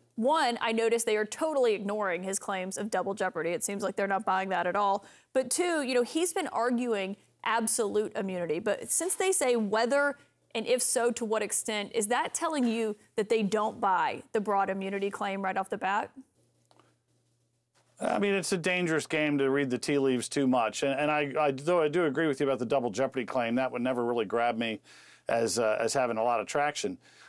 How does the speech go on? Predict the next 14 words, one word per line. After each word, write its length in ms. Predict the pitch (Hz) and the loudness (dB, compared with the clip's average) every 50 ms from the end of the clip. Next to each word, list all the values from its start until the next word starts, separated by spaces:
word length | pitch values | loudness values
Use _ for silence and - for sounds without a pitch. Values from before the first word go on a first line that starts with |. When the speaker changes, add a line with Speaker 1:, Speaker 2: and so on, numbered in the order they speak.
| - - | -2 0
Speaker 2:
Look, 140 | - 208 151 | 2 2 2
I 100 | 160 151 | 0 -2
think, 360 | - - 214 208 160 - - _ _ - | 0 0 0 0 0 -4 -10 _ _ -2
<coughs> 480 | 202 - 622 587 - - - 247 - | 0 2 2 2 2 0 0 0 0
excuse 340 | - 147 - - - 226 190 | 0 -2 0 2 2 2 2
me, 140 | 143 123 110 - - - _ _ _ _ _ _ _ _ _ _ - - - | 2 0 -2 -4 -10 -18 _ _ _ _ _ _ _ _ _ _ -14 -8 -6
I 80 | 143 | -4
think 180 | - - 202 190 | -2 0 0 0
there's 140 | 214 196 156 | 0 0 2
a 60 | 165 | 2
little 220 | 160 185 233 277 | 2 2 2 2
bit 120 | 226 233 196 | 2 2 2
of 100 | 156 170 | 2 2
overstatement, 760 | 175 170 151 151 135 - - 165 165 151 117 101 98 95 | 2 2 2 0 0 0 0 0 0 0 -2 -4 -4 -6